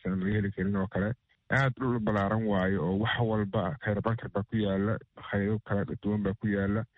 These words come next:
Marka waxaan is leeyahay waa hub ama waa meel saldhig u ah ummadda Soomaaliyeed badanaa, maadaama xaafadda aan ka hadlayna boqolkiiba lixdan ay dad ajnabi yihiin,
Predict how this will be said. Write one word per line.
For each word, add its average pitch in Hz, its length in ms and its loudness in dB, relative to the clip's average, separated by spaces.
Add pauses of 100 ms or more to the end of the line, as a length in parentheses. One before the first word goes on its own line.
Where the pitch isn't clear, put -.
(120)
Marka 117 300 -2
waxaan 120 240 2
is 120 80 -4
leeyahay 127 240 2
waa 107 260 0
hub 131 280 0 (100)
ama 101 260 -4
waa 101 240 0
meel 107 260 -2 (300)
saldhig 113 380 -2
u 117 80 0
ah - 380 -4
ummadda 107 420 -4
Soomaaliyeed 98 560 0
badanaa, 101 320 0
maadaama 98 400 -2
xaafadda 101 480 -4
aan 101 240 -2 (300)
ka - 140 0
hadlayna 104 440 0
boqolkiiba 101 480 0
lixdan 107 460 -2 (400)
ay 107 200 0
dad 110 140 -2
ajnabi 107 400 0
yihiin, 95 400 -2